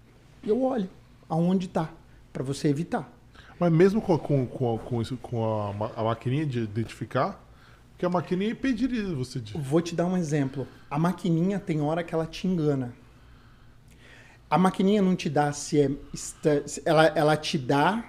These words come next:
Speaker 1: um exemplo. Mesmo a da Bosch, essa mais cara, ela não te diz exatamente assim, "É um cano. Olha, Evandro, isso aqui é um cano, isso aqui é um stud." Não.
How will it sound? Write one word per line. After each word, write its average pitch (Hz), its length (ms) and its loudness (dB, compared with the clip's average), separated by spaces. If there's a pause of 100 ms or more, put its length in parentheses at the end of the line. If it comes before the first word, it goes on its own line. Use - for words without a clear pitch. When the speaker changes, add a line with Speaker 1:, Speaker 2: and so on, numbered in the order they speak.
Speaker 1:
um 160 140 2
exemplo. 143 380 2
Mesmo 170 280 8
a 220 40 8
da 185 120 2
Bosch, 131 420 0
essa 131 200 -6
mais 127 220 -6
cara, 139 380 -2 (920)
ela 156 160 2
não 185 160 2
te 208 200 -2
diz 170 300 -4
exatamente 156 720 -2
assim, 143 240 -6 (180)
"É 170 140 8
um 190 140 6
cano. 170 380 8
Olha, 190 260 8
Evandro, 165 340 4
isso 165 180 2
aqui 170 220 2
é 170 40 10
um 302 120 6
cano, 269 440 8
isso 165 240 2
aqui 170 180 4
é 175 40 10
um 196 80 10
stud." 185 480 8
Não. 160 300 6